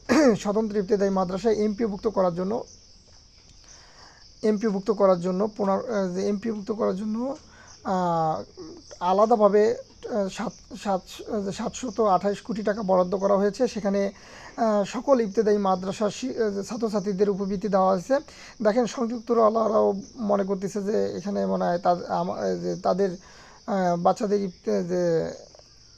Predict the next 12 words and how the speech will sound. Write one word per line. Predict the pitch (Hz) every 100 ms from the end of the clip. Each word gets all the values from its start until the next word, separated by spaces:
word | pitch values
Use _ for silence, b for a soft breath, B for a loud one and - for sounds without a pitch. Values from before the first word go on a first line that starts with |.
| -
উপবৃত্তির | 214 240 196 180 196
জন্য | 202
বরাদ্দ | 185 185 185
নেই। | 202 226
না, | 226 208 175
এখানে | 170 196 214 220 -
সকল | - 214 277 262 247 - - - - - -
ইবতেদায়ী | 208 254 226 226
মাদ্রাসার, | 202 190 190 226 269 - B B B B B
স্বতন্ত্র, | - 220 220 214 208 208
সংযুক্ত | 220 202 202 190
যত | 190 220 226 226